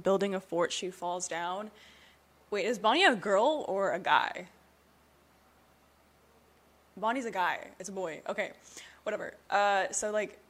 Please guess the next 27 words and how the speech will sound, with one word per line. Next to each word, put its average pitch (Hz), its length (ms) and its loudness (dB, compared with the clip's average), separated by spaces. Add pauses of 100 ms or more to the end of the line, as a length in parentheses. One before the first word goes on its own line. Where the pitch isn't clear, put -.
(300)
they 196 140 -8
fall, 240 500 2 (760)
and 202 100 -6
then 202 120 -8
they're 202 80 -4
like, 202 120 -8
"Bonnie, 330 360 -6
are 311 80 -6
you 330 220 -4
okay?" 311 420 -4
And 226 80 -12
he, 226 100 -8
like, 208 160 -6
does 180 160 -4
a 214 80 -8
thumbs 190 460 -8
up. 175 320 -4 (880)
Like, - 100 2
I 220 80 8
get 208 220 2
it. 226 120 -2
They're 202 120 -2
a 202 60 0
little 190 180 -4
kid. 190 320 -4
Like, 196 200 -2
they're, 202 300 -4